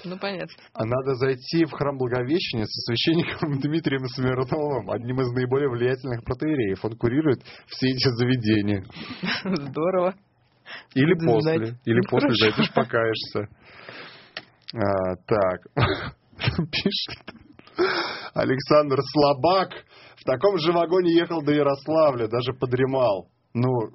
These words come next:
Speaker 2: слушайте, до Ярославля опять мы щас на-, нашим, на-,
Speaker 1: Ярославль
Speaker 2: нашим
Speaker 1: тут
Speaker 2: квар-,
Speaker 1: поближе
Speaker 2: квартетом,
Speaker 1: всё-таки.
Speaker 2: квартетом проголосуем, да, оп-, опрос проведём.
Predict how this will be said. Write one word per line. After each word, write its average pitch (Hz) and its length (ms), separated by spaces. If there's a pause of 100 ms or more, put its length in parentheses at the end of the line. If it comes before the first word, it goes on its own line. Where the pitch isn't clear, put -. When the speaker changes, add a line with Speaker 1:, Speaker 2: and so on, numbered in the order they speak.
(200)
Speaker 2:
слушайте, 123 560
до 110 80
Ярославля 120 640 (1300)
опять 104 340
мы 95 220 (160)
щас 104 260
на-, 101 160
нашим, 110 360
на-, 143 60
Speaker 1:
Ярославль 156 380
Speaker 2:
нашим 123 260
Speaker 1:
тут 123 80
Speaker 2:
квар-, 135 180
Speaker 1:
поближе 147 180
Speaker 2:
квартетом, - 480
Speaker 1:
всё-таки. - 400
Speaker 2:
квартетом 127 500
проголосуем, 107 720
да, 92 100 (480)
оп-, 104 140
опрос 120 340
проведём. 107 340